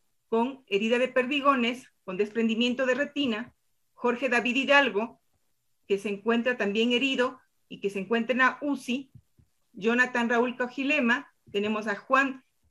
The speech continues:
Toabanda, con herida de golpe en la cabeza. Rodrigo Curri-, Currul, también con laceraciones. Pablo Yambal,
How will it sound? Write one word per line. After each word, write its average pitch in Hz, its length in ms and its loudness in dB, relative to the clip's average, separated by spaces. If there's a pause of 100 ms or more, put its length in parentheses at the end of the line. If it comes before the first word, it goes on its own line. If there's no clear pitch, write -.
Toabanda, 254 680 4 (300)
con 196 160 -4
herida 226 260 2
de 226 80 4
golpe 254 300 2
en 254 60 -2
la 247 140 0
cabeza. 277 580 -2 (840)
Rodrigo 233 460 0
Curri-, 233 460 -2
Currul, 240 480 -4 (100)
también 226 500 -2
con 214 160 -6
laceraciones. 202 880 -2 (880)
Pablo 262 320 4
Yambal, 240 600 2